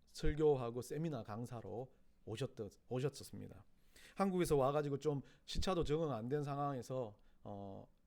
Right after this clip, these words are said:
어, 주일 설교를 하시고 이제 세미나장으로, 뭐 얼마나 복잡했겠어요. 이거 세미나장까지 이동, 이동해가고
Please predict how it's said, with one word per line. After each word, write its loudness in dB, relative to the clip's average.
어, -12
주일 -4
설교를 -6
하시고 -6
이제 -6
세미나장으로, -6
뭐 -2
얼마나 2
복잡했겠어요. -6
이거 -10
세미나장까지 -2
이동, -4
이동해가고 -2